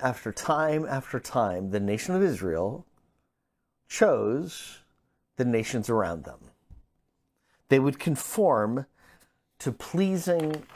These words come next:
people of that generation rather than pleasing the God who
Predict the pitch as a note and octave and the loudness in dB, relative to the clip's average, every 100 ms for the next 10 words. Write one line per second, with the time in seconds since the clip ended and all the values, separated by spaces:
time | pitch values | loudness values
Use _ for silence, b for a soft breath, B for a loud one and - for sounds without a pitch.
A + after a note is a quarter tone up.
0 | - - - G#3+ - G#2+ G#2 G#2 A#2 B | -14 -4 0 0 2 0 2 0 -4 B
1 | B B _ _ A2+ G#2 A2+ A2 - _ | B B _ _ 0 2 2 0 -2 _
2 | _ _ - G#2+ A2+ B2+ - - G#2+ G#2 | _ _ -2 0 2 0 -2 -4 -4 -6
3 | B B _ B2 C#3 C#3 B2+ A2 - C3 | B B _ 2 4 2 0 -4 -2 -2
4 | B2 A#2 G2 G2+ G2+ A2+ _ G#2+ F2+ C3+ | -2 -2 -4 -4 -10 -16 _ -8 0 2
5 | A#2+ F#2+ F#2+ - b b b b b _ | 4 2 -2 -12 b b b b b _
6 | A#2 G#2 G2+ G2+ | -2 0 0 -2